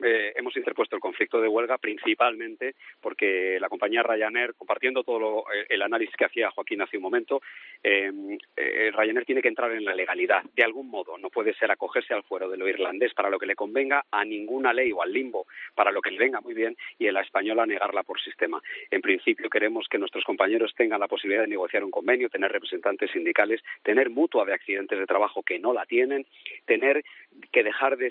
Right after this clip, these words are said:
simular que son irlandeses desplazados en España para que su contrato valga y obtener una mediocre prestación de seguridad social pública española,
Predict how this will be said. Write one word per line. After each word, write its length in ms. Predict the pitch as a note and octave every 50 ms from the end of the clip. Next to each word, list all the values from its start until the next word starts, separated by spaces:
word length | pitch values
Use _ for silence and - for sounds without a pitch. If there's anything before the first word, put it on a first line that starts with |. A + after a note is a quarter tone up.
| - -
simular 520 | - B2 A2+ G#2+ A2+ A#2 B2 B2+ A#2+ A#2+
que 120 | - - G2+
son 200 | - B2+ B2 B2+
irlandeses 640 | C3 B2 A#2 A2 G#2 G#2 A2+ C3 B2 - A2+ G2
desplazados 560 | - G#2+ - - A2 F#2+ - B2 A#2 A#2 G#2 -
en 100 | A2 G#2
España 360 | F#2+ - - A#2 A#2 A2+ G#2+
para 200 | - G#2 G2 G2
que 80 | F2
su 120 | - - -
contrato 400 | - F#2+ F#2+ G2 A2+ A2 - G#2+
valga 340 | G#2 A2+ A#2 A2+ G2+ G2+ G2
y 80 | F#2+
obtener 400 | F#2+ F2 - - G2 G2 A2 A#2
una 240 | A#2 A2+ A#2 A#2 A2+ - - _ -
mediocre 680 | - G2 G2+ F#2+ F#2 G2 A#2 C#3 C#3+ - - A2+ G#2 F#2+ _ - - - -
prestación 480 | - A2 G2+ - - G2 - B2 A#2
de 100 | A2 A2
seguridad 340 | - - G2 F2+ F2+ G2+ G#2+
social 420 | - - A2+ - - A2+ G#2 G2 -
pública 400 | - A2+ G2+ F#2+ F#2 F#2 - F2+
española, 500 | E2+ - G2 F#2+ A2 B2 C3 C3+ C#3